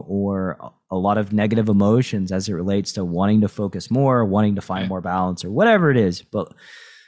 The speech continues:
Speaker 1: I, at the end of the day, it boils down to what resonates with you as a human being. And if you understand yourself, then you can start taking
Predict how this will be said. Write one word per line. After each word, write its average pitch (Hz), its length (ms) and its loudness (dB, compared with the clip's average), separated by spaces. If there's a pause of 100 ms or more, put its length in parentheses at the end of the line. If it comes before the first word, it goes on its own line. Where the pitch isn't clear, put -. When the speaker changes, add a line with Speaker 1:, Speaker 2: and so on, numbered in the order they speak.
(160)
Speaker 1:
I, 120 300 -4
at 151 140 0
the 165 100 6
end 202 120 8
of 180 60 4
the 127 60 2
day, 113 560 2 (300)
it 120 260 -4 (160)
boils 151 440 4
down 113 340 2
to 107 80 -6
what 98 180 0
resonates 104 480 0
with 101 160 -6
you 104 180 4
as 120 120 2
a 117 60 2
human 107 320 2
being. 98 360 0 (560)
And 107 300 0
if 123 160 0
you 117 100 4
understand 120 560 2
yourself, 120 720 -2 (580)
then 160 500 4
you 131 160 0
can 123 140 2
start 110 320 -2
taking 101 640 -2